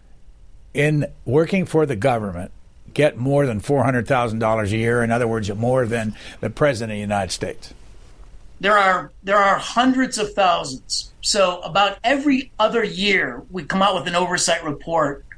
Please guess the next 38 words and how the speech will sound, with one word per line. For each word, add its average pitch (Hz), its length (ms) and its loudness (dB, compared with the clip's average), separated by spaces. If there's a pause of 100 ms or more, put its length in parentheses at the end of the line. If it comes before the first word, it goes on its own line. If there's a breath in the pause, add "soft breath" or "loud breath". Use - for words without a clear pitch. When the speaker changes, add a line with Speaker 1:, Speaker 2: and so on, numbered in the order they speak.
(120)
Speaker 2:
called 175 300 0
Mapping 190 440 2
the 160 80 -4
Swamp, 143 600 0 (580 loud breath)
where 185 180 4
we 190 180 0
do 220 260 4
ban 208 400 2
the 175 80 -6
federal 185 360 0
payroll 156 500 0
and 151 80 -2
we 151 120 0
take 208 220 0
a 202 40 0
look 220 280 0
at 208 140 -2
that 151 240 2
number. 180 440 0 (240)
And 196 100 0
it 202 120 4
has 208 160 2
grown, 208 400 0 (200)
uh, 156 200 -6
sharply 233 640 0
on 151 120 -2
a 151 40 0
year-over-year 180 640 2
basis. 170 460 0
I 139 80 -2
think 185 200 -2
the 165 80 -2
last 196 300 2
time 196 180 2
we 165 100 -6
did 190 180 0
the 190 80 -2
report 185 580 -2